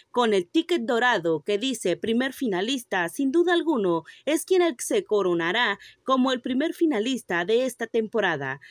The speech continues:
Laura Bozzo es la encargada de llevar este gran premio para los famosos que están ansiosos ya de comenzar la prueba para ver quién es el ganador de este pase directo.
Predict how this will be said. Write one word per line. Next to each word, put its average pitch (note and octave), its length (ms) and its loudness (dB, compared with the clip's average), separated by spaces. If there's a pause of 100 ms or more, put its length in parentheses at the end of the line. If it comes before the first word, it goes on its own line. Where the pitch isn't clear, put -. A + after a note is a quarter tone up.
(100)
Laura C#4+ 400 2
Bozzo A#3+ 420 0
es D4 140 -2
la F4+ 80 4
encargada F#3 760 0 (880)
de E4+ 100 4
llevar F4+ 360 4
este F#4 240 2
gran E4+ 240 4
premio E4+ 480 4
para E4 200 4
los F4 220 4
famosos D#4 560 2
que - 80 -4
están F4 260 2
ansiosos E4 760 2 (260)
ya D4+ 160 2
de F#4+ 140 2
comenzar D#4+ 560 2
la B3+ 180 0
prueba C4 400 2
para C4+ 180 0
ver D4+ 240 -2
quién F#4+ 280 4
es F#4+ 100 2
el D#4 140 0
ganador A3 500 0 (280)
de C#4+ 260 2
este A3+ 280 -2
pase E4 440 0
directo. G3 640 -2